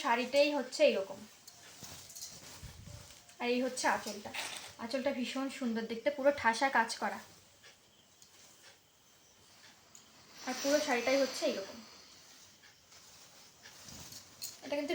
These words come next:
ভীষণ পরিমাণে ট্রান্সপারেন্ট, তোমরা দেখতেই পাচ্ছ।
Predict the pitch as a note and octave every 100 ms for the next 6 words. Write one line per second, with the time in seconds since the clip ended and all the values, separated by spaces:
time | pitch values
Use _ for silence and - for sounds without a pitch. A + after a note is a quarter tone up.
0 | D4 C4+ D4+ D4+ D4 D4 D4+ C#4+ A3+ B3
1 | - B3+ C4 G4 - B3+ A#3+ A3+ - C#4
2 | B3+ G#3+ -